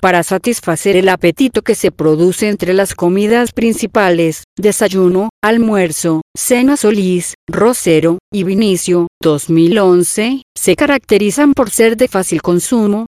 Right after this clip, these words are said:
accesible, de pequeño tamaño, sólido líquido, que requiere poca o ninguna preparación y posee una cantidad considerable de conservantes, saborizantes, endulzantes, y muchos otros aditivos,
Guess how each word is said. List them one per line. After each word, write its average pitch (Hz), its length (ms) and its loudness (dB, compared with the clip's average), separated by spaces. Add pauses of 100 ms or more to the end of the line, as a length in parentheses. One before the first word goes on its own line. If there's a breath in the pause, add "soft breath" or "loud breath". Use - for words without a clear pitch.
accesible, 185 880 -4 (160)
de 214 120 2
pequeño 156 440 0
tamaño, 214 600 0 (140)
sólido 220 420 2
líquido, 185 680 -2 (180)
que 208 100 0
requiere 208 440 2
poca 190 340 0
o 190 80 2
ninguna 170 440 2
preparación 190 920 0
y 240 140 -2
posee 277 400 0
una 226 220 2
cantidad 165 520 0
considerable 180 840 0
de 165 140 0
conservantes, 202 1040 0 (120)
saborizantes, 165 1200 0 (120)
endulzantes, 208 1000 0 (120)
y 170 80 2
muchos 160 420 0
otros 226 340 -2
aditivos, 185 880 -2